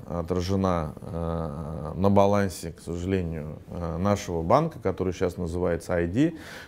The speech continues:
но и в структурах, так сказать, непосредственно Кредитбанка. Но если мы говорим применительно к этой ситуации, то мы, как, э,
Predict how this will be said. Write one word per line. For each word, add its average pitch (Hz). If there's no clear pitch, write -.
но 107
и 92
в 90
структурах, 101
так 78
сказать, -
непосредственно 90
Кредитбанка. 98
Но 147
если 123
мы 123
говорим 127
применительно 113
к -
этой 180
ситуации, 104
то 95
мы, 113
как, 101
э, 90